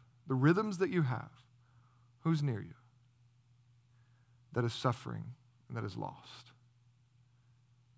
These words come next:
Maybe it's a neighbor that you've never invited over. Maybe it's a coworker.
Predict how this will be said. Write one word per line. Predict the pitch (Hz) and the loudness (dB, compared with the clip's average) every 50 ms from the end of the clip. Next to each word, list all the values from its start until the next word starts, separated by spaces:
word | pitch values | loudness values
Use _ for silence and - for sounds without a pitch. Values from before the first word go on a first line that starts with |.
| _ _ _ _ _ _ _ _ - | _ _ _ _ _ _ _ _ 0
Maybe | 123 143 160 185 | 2 4 4 4
it's | 180 - | 2 2
a | 180 | 2
neighbor | 165 156 147 143 123 117 113 | 4 4 4 4 2 0 -2
that | 127 127 135 | -2 -4 -2
you've | 127 131 131 123 113 117 131 - - | 2 2 2 2 0 -4 -8 -12 -10
never | - 123 127 123 127 139 | -2 0 0 2 4 2
invited | 127 123 120 117 117 117 110 | 2 4 4 4 4 4 2
over. | 113 110 110 107 104 101 113 117 - _ - - _ _ _ _ _ _ _ _ _ _ - - _ _ _ _ _ _ _ _ _ _ - - - _ _ | 0 -2 -2 -4 -6 -8 -8 -10 -12 _ -20 -20 _ _ _ _ _ _ _ _ _ _ -20 -20 _ _ _ _ _ _ _ _ _ _ -20 -20 -20 _ _
Maybe | - 113 120 135 | -4 0 0 0
it's | 135 - | 0 0
a | 165 | -4
coworker. | - - 165 160 147 131 113 107 - - - - - - | -2 2 2 2 4 2 0 -2 -4 -10 -14 -14 -14 -16